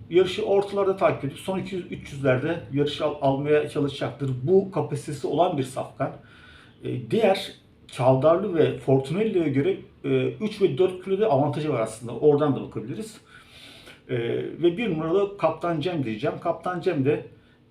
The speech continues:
sert giden, hızlı giden yarışları seven bir, e, at. Sezer Çelik atı da iyi idare ederse startta bazen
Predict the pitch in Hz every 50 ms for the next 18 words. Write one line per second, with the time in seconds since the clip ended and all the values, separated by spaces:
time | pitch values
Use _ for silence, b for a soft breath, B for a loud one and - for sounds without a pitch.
0 | _ _ - - - - - 190 220 220 226 - - 135 123 127 110 110 110 -
1 | 139 135 147 185 196 156 135 127 120 107 104 107 127 127 127 - - - 147 180
2 | 196 202 - - - - - 147 131 131 151 151 143 120 104 104 - - - -
3 | - - - 127 120 113 113 107 - - - - - - - - _ _ _ _
4 | _ _ _ - - - - - - - - B B B B B B B B B
5 | B - 139 123 123 156 160 - - - 151 127 - - - - - 143 127 -
6 | - - 120 - - 131 160 180 202 196 170 139 170 160 165 165 175 165 151 143
7 | 160 165 160 - - 170 156 147 - 165 147 143 143 143 139 147 143 139